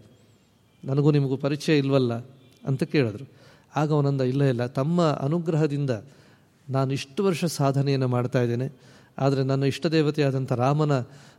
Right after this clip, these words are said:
ದರ್ಶನವಾಗಲಿ ಅಥವಾ ಯಾವುದೇ ಇಂಗಿತ ನನಗೆ ಸಿಕ್ಕಿರಲಿಲ್ಲ. ಇವತ್ತು ತಮ್ಮಗಳ ಅನುಗ್ರಹದಿಂದ ನನಗೆ ಶ್ರೀರಾಮನ ವಾಣಿ ಕೇಳಿಬಂದಿದೆ, ಅಶರೀರ ವಾಣಿ ಕೇಳಿಬಂದಿದೆ. ಶ್ರೀರಾಮ ನನಗೆ ಸ್ವಪ್ನದಲ್ಲಿ ದರ್ಶನ ಕೊಟ್ಟು ಹೇಳಿದ್ದಾನೆ,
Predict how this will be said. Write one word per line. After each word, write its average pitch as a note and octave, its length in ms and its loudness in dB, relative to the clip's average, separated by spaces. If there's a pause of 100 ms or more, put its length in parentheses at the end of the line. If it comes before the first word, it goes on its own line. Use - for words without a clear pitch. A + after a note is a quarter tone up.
(160)
ದರ್ಶನವಾಗಲಿ C3+ 840 2 (580)
ಅಥವಾ C#3 280 0
ಯಾವುದೇ C3 540 2 (100)
ಇಂಗಿತ C#3+ 280 0
ನನಗೆ B2+ 240 2
ಸಿಕ್ಕಿರಲಿಲ್ಲ. C3 680 0 (460)
ಇವತ್ತು F3 340 2
ತಮ್ಮಗಳ E3+ 440 -2
ಅನುಗ್ರಹದಿಂದ C3+ 580 -2
ನನಗೆ B2+ 420 -4 (100)
ಶ್ರೀರಾಮನ C3 580 0 (640)
ವಾಣಿ C3 380 0 (280)
ಕೇಳಿಬಂದಿದೆ, A#2 680 2
ಅಶರೀರ B2+ 480 -2
ವಾಣಿ C3+ 300 0
ಕೇಳಿಬಂದಿದೆ. A#2+ 640 -2
ಶ್ರೀರಾಮ C3 440 -2
ನನಗೆ C3+ 440 -2 (1800)
ಸ್ವಪ್ನದಲ್ಲಿ C#3 680 2
ದರ್ಶನ C#3+ 300 0
ಕೊಟ್ಟು D3+ 300 0
ಹೇಳಿದ್ದಾನೆ, B2 580 0